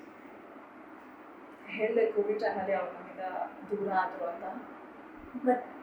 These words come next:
ಇವತ್ತಿಗೂ ನನ್ನ ತಂದೆ ನನ್ನ ಧೈರ್ಯವಾಗಿ ನಿಂತಿದ್ದಾರೆ. See, ನಾನ್ ತುಂಬಾ ಭಯ ಪಡುವಂಥದ್ದು, ನಾನು ಅವಾಗ್ಲೇ ಹೇಳ್ದೆ, ನಾನ್ ಯಾರ್ ಜೊತೆನೂ ಮಿಂಗಲ್ ಆಗಲ್ಲ ಅಷ್ಟು, ನಾನೇನಾಯ್ತು, ನನ್ ಕೆಲ್ಸ ಆಯ್ತು ಅಂತ ಬಂದ್ಬಿಡ್ತೀನಿ ಅಂತ. So ಅದೇ ತರ ನಾನು even ಕಾಲೇಜ್ ಡೇಸಲ್ಲಿ, ಕಾಲೇಜ್ ಮುಗ್ದಿದ ತಕ್ಷಣ ಐದ್ ನಿಮಿಷದಲ್ಲಿ ಕಾಲ್ ಬರ್ತಿತ್ತು, "ಎಲ್ಲಿದ್ದೀರಾ, ಏನು?" ಅಂತ.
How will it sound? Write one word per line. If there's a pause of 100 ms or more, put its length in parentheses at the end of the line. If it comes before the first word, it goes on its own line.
(120)
ಇವತ್ತಿಗೂ
ನನ್ನ (120)
ತಂದೆ
ನನ್ನ
ಧೈರ್ಯವಾಗಿ
ನಿಂತಿದ್ದಾರೆ.
See,
ನಾನ್
ತುಂಬಾ
ಭಯ (100)
ಪಡುವಂಥದ್ದು,
ನಾನು
ಅವಾಗ್ಲೇ
ಹೇಳ್ದೆ,
ನಾನ್
ಯಾರ್
ಜೊತೆನೂ
ಮಿಂಗಲ್
ಆಗಲ್ಲ
ಅಷ್ಟು,
ನಾನೇನಾಯ್ತು,
ನನ್
ಕೆಲ್ಸ
ಆಯ್ತು
ಅಂತ
ಬಂದ್ಬಿಡ್ತೀನಿ
ಅಂತ. (600)
So
ಅದೇ
ತರ
ನಾನು (280)
even
ಕಾಲೇಜ್
ಡೇಸಲ್ಲಿ,
ಕಾಲೇಜ್
ಮುಗ್ದಿದ
ತಕ್ಷಣ
ಐದ್
ನಿಮಿಷದಲ್ಲಿ
ಕಾಲ್
ಬರ್ತಿತ್ತು,
"ಎಲ್ಲಿದ್ದೀರಾ,
ಏನು?"
ಅಂತ.